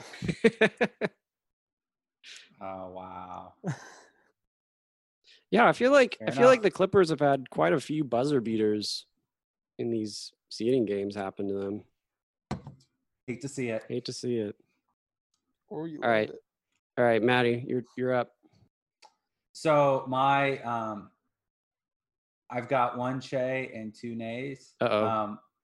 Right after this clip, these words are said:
Speaker 2: one Shay is that we had our ultrasound on Wednesday and everything is kosher.
Speaker 1: Mm-hmm.
Speaker 2: Um, our, our child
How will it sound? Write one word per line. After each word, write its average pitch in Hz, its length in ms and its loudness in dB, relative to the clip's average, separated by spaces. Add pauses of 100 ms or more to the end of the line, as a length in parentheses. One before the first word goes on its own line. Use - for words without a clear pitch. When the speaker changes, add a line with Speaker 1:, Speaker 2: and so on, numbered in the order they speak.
(1300)
Speaker 2:
one 147 260 0
Shay 175 420 2
is 135 280 -4
that 123 260 -2
we 127 160 -6
had 123 180 -4
our 117 160 -4
ultrasound 127 680 -8 (120)
on 107 240 -10
Wednesday 123 580 -10
and 101 200 -14
everything 107 500 -12
is 101 180 -14
kosher. 151 640 -10
Speaker 1:
Mm-hmm. 143 560 2
Speaker 2:
Um, 98 340 -2
our, 107 440 2 (400)
our 117 180 0
child 127 640 0